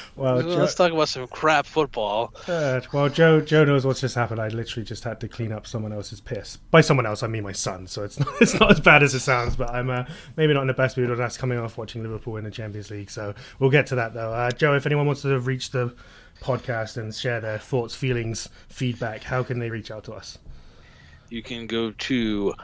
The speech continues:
Speaker 2: the wrong foot podcast at gmail dot com. Again, the wrong foot podcast at gmail dot com.
Speaker 1: Yeah, and don't forget to subscribe to this podcast, and then you don't get texts from me saying, "New episode dropped."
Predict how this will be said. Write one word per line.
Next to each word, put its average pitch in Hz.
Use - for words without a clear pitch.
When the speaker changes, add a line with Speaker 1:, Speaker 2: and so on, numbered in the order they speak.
Speaker 2:
the 120
wrong 123
foot -
podcast 131
at 113
gmail 107
dot -
com. 151
Again, 117
the 117
wrong 110
foot -
podcast 117
at 107
gmail 104
dot 90
com. -
Speaker 1:
Yeah, 120
and 123
don't 127
forget 123
to 123
subscribe 131
to 131
this 123
podcast, 131
and 127
then 113
you 113
don't 113
get 110
texts -
from 113
me 120
saying, 113
"New 120
episode 117
dropped." 127